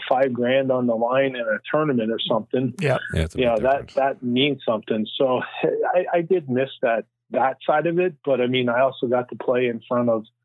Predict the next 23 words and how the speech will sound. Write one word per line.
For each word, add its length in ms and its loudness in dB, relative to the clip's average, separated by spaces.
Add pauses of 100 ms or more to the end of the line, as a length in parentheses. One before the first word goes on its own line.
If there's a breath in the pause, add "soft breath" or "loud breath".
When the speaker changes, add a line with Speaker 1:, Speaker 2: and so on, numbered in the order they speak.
(120)
Speaker 3:
Yeah. 320 2
Speaker 1:
you 80 2
know, 120 2
Speaker 2:
Yeah. 120 -4
Speaker 1:
ten, 360 0 (100)
ten, 360 0 (140)
twelve 320 2
thousand 400 0
people. 480 0
I 80 2
met 220 0
a 60 4
lot 220 2
of 120 -4
great 240 -2 (120)
people. 560 0
Speaker 3:
Of 60 2
Speaker 1:
Uh, 160 0
Speaker 3:
course. 240 -6 (880)
Speaker 1:
you 80 -4
know, 240 2
I, 60 2
I, 300 -2